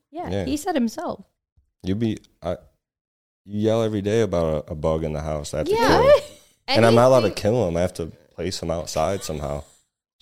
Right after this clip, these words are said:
Speaker 1: Fuck off.
Speaker 3: <laughs> Listen, anything that flies, I'm not dealing with. But the spiders, I don't mind.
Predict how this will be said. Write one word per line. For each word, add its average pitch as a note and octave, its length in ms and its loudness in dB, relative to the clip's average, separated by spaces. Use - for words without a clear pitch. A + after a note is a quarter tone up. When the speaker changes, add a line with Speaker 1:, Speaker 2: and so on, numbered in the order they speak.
Speaker 1:
Fuck - 380 -6
off. - 240 0
Speaker 3:
<laughs> - 800 -2
Listen, E4 420 2
anything G#4 460 -2
that A4+ 220 0
flies, F#3 480 -2
I'm G3 320 0
not F3+ 300 -6
dealing C#4+ 420 -6
with. E3+ 400 -6
But C4+ 260 -2
the F4+ 100 -2
spiders, F4 540 0
I - 100 -2
don't A#3 220 -6
mind. G3 680 -10